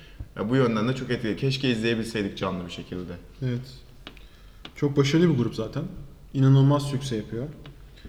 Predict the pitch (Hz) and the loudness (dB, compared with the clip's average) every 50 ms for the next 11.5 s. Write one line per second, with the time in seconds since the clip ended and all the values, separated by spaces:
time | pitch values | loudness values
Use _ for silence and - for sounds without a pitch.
0 | - - - - 131 131 135 139 147 147 139 143 143 - - - - - - - | -20 -16 -8 -2 0 2 2 2 2 0 0 -2 -8 -10 -12 -14 -14 -16 -18 -18
1 | - - 127 135 139 143 143 - 151 143 143 143 156 190 208 - - - - - | -8 0 2 4 4 4 4 2 2 4 4 4 4 2 0 -2 -4 -10 -14 -12
2 | - - 123 117 117 117 117 117 117 120 123 131 131 127 131 127 127 123 127 123 | -8 -4 -2 -2 0 0 -2 -2 -2 0 2 2 2 2 2 0 0 0 0 -2
3 | 123 127 - 139 143 143 - - 123 120 120 143 196 196 - - - - - - | -2 -2 -2 -2 -2 -2 -2 -2 -2 -2 -2 -4 -6 -6 -10 -14 -16 -18 -16 -12
4 | - 131 127 120 120 117 120 120 120 120 113 110 110 110 110 110 110 113 - - | -6 -2 0 0 0 0 0 -2 -4 -4 -4 -4 -4 -4 -4 -4 -4 -6 -8 -10
5 | - - - - - - - - 131 135 135 131 - 139 135 131 123 123 120 110 | -14 -20 -20 -20 -20 -14 -4 2 4 6 6 6 6 4 4 4 4 4 2 0
6 | 110 110 101 101 104 113 135 - - - - - - 123 123 123 - - 113 110 | -2 -2 -4 -4 -4 -6 -8 -12 -16 -18 -10 -4 -2 0 0 0 -2 -4 -6 -6
7 | 101 127 139 - - - - - - - - - - - - - 127 127 123 123 | -6 -6 -8 -10 -14 -20 -20 -20 -20 -20 -20 -20 -20 -16 -6 -2 0 0 0 0
8 | - 135 131 127 117 107 110 110 120 127 123 120 127 127 127 123 110 107 110 104 | 0 0 0 0 0 -2 -4 -6 -4 -4 -4 0 2 2 2 2 0 -2 -4 -6
9 | 127 - - - - - - - - 127 120 120 120 127 - 139 131 135 - 127 | -8 -12 -14 -18 -20 -20 -20 -12 -6 -2 -2 0 0 0 -2 -2 -2 0 0 -2
10 | 123 120 - 123 117 113 117 113 110 117 151 160 - - 123 - 127 123 123 131 | -2 0 0 -2 0 0 0 0 0 0 -2 -2 -2 -4 -4 -2 -2 0 0 0
11 | 123 120 - 127 120 139 185 196 147 107 | -2 -2 -2 -2 -2 0 0 0 -2 -2